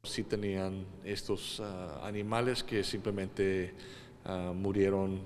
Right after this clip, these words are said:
a las manos de una persona en una manera macabra.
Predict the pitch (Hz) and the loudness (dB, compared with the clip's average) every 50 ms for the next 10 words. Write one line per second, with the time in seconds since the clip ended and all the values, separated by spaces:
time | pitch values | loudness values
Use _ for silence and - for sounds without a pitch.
0 | 95 - - 107 104 95 95 98 101 98 95 92 92 90 95 92 90 - - - | -8 -8 -4 -2 0 0 0 0 0 0 2 0 0 0 0 0 0 -2 -4 -2
1 | 101 95 95 95 95 92 92 90 90 90 85 87 92 92 92 92 87 82 82 85 | -2 0 0 0 0 0 0 0 0 0 0 0 0 0 0 0 0 0 0 -2
2 | 85 90 - - - - - - 110 98 87 - - 87 78 73 - - | -2 -4 -8 -14 -16 -16 -12 -6 -4 -4 -2 -2 0 -2 -2 -2 -4 -10